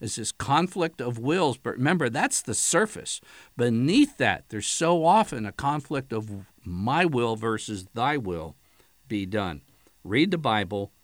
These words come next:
Know that ultimately your sins are sins against God himself, not just against others. And then three, get to the point where you don't justify yourself. "I'm not acceptable to God because I do this or that.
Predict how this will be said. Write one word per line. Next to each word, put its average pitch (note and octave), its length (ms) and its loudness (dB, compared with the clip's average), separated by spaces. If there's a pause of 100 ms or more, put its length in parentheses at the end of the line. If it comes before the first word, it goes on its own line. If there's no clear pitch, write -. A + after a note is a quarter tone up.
(360)
Know D#3+ 520 4
that A#2 240 -2
ultimately C3+ 600 -2
your G2 220 -2
sins C#3 560 -2
are F#2+ 120 -6
sins B2 480 -4
against G2 460 -6
God G#2 300 -4
himself, G2+ 600 -6
not F#2 200 -6
just - 300 -10
against G2+ 380 -8
others. E2 400 -8 (360)
And G2 160 -4
then F#2 200 -4
three, G2 580 -2 (420)
get F#3 180 -4
to D#3+ 120 -2
the C3+ 100 -2
point A#2+ 420 -4
where A2+ 120 -4
you F#3 100 -2
don't D4 260 -2
justify G#2 600 -4
yourself. G2+ 360 -4
"I'm F4 160 -6
not G#4+ 200 2
acceptable - 580 -6
to F2 120 -10
God F2+ 300 -4
because A#2 360 -4
I F2 100 -4
do F2 240 -6
this F2+ 260 -6
or F2 120 -6
that. G2+ 320 -2